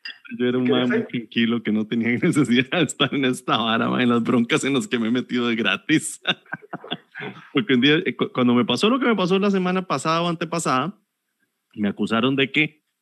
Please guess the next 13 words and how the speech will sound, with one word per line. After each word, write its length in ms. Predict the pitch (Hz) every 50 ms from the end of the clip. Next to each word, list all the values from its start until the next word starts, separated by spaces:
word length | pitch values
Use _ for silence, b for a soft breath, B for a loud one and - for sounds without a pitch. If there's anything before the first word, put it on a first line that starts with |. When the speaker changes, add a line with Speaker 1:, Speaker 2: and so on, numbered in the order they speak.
| _ _
Speaker 1:
hay 180 | - 107 117 123
un 140 | 139 139
partido 520 | - 143 123 107 - 120 127 143 151 147 -
político 560 | 127 120 120 131 123 - 135 - - 123 113
detrás 280 | 107 104 - 113 113 113
mío 280 | 117 117 123 131 -
pagándome 760 | - 110 104 107 113 120 127 131 131 147 147 151 160 165 - _ _ _ _ _
para 220 | 98 92 90 87
que 100 | - 92
yo 100 | 87 95
haga 120 | 98 107 113
este 180 | 110 - 120
programa. 540 | 113 - 120 113 107 104 98 90 85 78